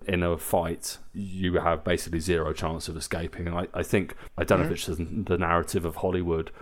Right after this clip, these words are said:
Speaker 1: but I think against a wolf, solo wolf, which of course is quite rare,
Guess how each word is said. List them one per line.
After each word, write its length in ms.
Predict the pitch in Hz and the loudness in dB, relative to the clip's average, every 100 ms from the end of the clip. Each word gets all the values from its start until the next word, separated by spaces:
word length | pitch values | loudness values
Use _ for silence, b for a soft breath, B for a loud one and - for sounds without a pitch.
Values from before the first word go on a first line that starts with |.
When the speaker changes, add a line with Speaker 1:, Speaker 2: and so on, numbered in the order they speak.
| B | B
Speaker 1:
but 60 | 78 | -4
I 60 | 82 | 0
think 360 | 104 87 - - - | 2 2 -2 -14 -8
against 340 | 107 92 87 92 | -2 0 0 -2
a 60 | |
wolf, 540 | 82 95 85 - - - - - | 4 4 4 -4 -12 -16 -16 -12
solo 560 | - - 92 90 82 80 | -4 4 6 6 4 2
wolf, 360 | 82 82 - - | 0 -2 -4 -6
which 200 | 82 90 | -6 -6
of 80 | |
course 260 | - 85 - | -2 -2 -4
is 80 | 82 | -6
quite 280 | - 78 90 | -4 -4 0
rare, 400 | 87 78 78 | 2 2 -2